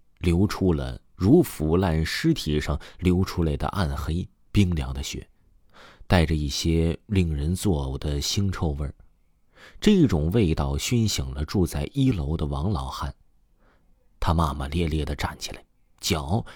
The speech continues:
一下子踏进了冰凉的水里。拉开灯一看，地上的黑水足足有半膝高，他惊得满脑门是汗，这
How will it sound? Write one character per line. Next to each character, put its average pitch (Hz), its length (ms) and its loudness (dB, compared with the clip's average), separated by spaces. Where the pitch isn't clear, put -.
一 175 220 2
下 139 320 0
子 82 120 -2
踏 90 280 -2
进 76 240 -2
了 69 140 -6
冰 120 260 2
凉 76 180 0
的 76 80 -4
水 67 220 -8
里。 62 120 -12
拉 92 260 6
开 87 160 2
灯 82 180 2
一 76 160 -2
看， 71 300 -4
地 135 260 8
上 104 100 2
的 98 140 4
黑 120 220 6
水 71 400 -2
足 208 400 4
足 104 240 2
有 69 420 -2
半 73 240 0
膝 87 240 0
高， 82 240 -2
他 139 100 10
惊 139 240 4
得 131 80 6
满 110 240 6
脑 110 100 4
门 92 160 4
是 113 200 2
汗， - 320 -2
这 175 500 6